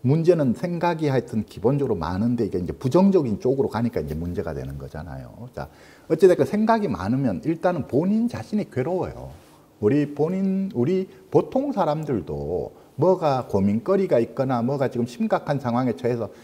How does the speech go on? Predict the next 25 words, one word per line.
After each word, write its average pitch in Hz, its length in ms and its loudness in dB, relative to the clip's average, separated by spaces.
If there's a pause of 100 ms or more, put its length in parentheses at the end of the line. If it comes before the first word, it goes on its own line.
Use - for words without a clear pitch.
(160)
하루 - 300 -10
종일 294 260 0
생각이 185 380 4
많고 143 340 2
밤에 170 260 2
잘라고 180 440 4
누워도 151 440 2
잠이 170 300 -2
안 151 100 -4
오고 156 240 -4
계속 - 680 -6
생각이 185 360 2
나고 147 240 0
하면 135 200 0 (340)
괴롭잖아요. 120 880 2 (580)
보통 123 300 4
사람들도 90 500 -2
그거하고 165 500 -2
똑같다는 147 560 -6
거예요. 67 460 -8 (460)
계속 - 640 -4
생각에 170 400 -2
시달리면 104 580 -4
사실은 120 400 -6
괴로워요. 120 680 -12